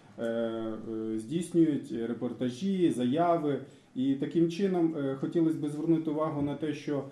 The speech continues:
ем, жодний телеканал або журналісти не зверталися до Київської митрополії Української Православної Церкви з проханням надати інформацію щодо прийнятих статутів, які є дійсні, які є недійсні, і взагалі чи розглядалося це питання.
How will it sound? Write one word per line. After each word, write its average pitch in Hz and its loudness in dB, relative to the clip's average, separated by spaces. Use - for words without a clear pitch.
ем, 110 -4
жодний 156 0
телеканал 135 0
або 117 -4
журналісти 139 0
не 131 -4
зверталися 135 -4
до 123 -6
Київської 123 -4
митрополії 135 -2
Української 123 -4
Православної 123 -4
Церкви 160 -2
з - -20
проханням 151 0
надати 143 0
інформацію 135 -2
щодо 135 -4
прийнятих 143 2
статутів, 127 -4
які 113 -6
є 127 2
дійсні, 135 -2
які 120 -2
є 127 0
недійсні, 123 -2
і 117 0
взагалі 123 0
чи 160 -6
розглядалося 131 -2
це 117 -10
питання. 110 -4